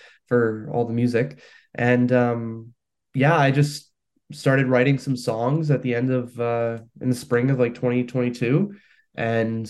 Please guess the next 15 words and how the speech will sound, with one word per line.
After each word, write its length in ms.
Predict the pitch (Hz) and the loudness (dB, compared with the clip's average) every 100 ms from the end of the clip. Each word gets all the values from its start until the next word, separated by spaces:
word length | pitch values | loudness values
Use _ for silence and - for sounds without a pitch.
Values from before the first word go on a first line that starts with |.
| - - - - - | -14 -20 -20 -20 -10
was 140 | 110 | -2
like, 200 | 117 113 | 0 2
"All 100 | 170 | 4
right, 180 | 180 170 | 6 6
let's 180 | 151 147 | 4 0
see 320 | - - 139 | -8 0 0
if 100 | 139 | 2
I 100 | 143 | 0
can 440 | 147 156 165 160 | 2 2 2 -2
start 260 | 147 175 175 | 0 0 0
performing 480 | 180 180 208 175 139 | -2 0 2 2 2
these 240 | 120 117 | 0 -4
things," 360 | 113 107 101 101 | -4 -4 -6 -4
you 100 | 113 | -2
know? 260 | 117 147 | 0 -2